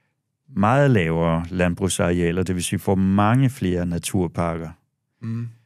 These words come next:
Speaker 1: Øhm, så
Speaker 2: Og det
Speaker 1: vi
Speaker 2: lyder dejligt.
Speaker 1: Ja, hvilket jo, jo så betyder, at der kommer mere jagt, formodentlig. <laughs>
Speaker 2: Mm.
Speaker 1: Fordi at, øhm, at du har dem der, der er i toppen af fødekæden, som ikke har nogen fjender, ikke? Så,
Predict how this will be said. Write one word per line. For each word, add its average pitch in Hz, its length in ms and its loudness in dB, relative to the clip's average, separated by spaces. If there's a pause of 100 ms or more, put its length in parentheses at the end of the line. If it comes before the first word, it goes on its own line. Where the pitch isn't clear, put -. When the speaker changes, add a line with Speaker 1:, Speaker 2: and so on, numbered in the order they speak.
(320)
Speaker 1:
Øhm, 87 600 0
så - 160 -8
Speaker 2:
Og 101 60 -4
det 92 80 -8
Speaker 1:
vi 95 80 0
Speaker 2:
lyder 143 140 2
dejligt. 101 400 -6
Speaker 1:
Ja, 107 160 2 (140)
hvilket 113 220 2
jo, 110 240 6 (360)
jo 98 120 -2
så 101 160 -2
betyder, 98 260 -6
at 95 60 -4
der 98 60 -2
kommer 98 240 -2
mere 107 180 2
jagt, 101 520 -2 (240)
formodentlig. 95 440 0
<laughs> - 60 -20 (280)
Speaker 2:
Mm. 113 260 -8 (140)
Speaker 1:
Fordi 110 640 -2
at, 98 720 -4
øhm, 90 640 -2 (580)
at 113 140 -6
du 104 80 -2
har 95 140 2
dem 92 180 -2
der, 95 120 -2
der 92 100 -4
er 92 120 -2
i 92 80 -6
toppen 92 320 -4
af 95 100 -4
fødekæden, 92 540 -6
som 95 180 -6
ikke 92 100 -6
har 95 120 -4
nogen 90 140 -4
fjender, 90 400 -6
ikke? 107 140 -8
Så, 95 340 -6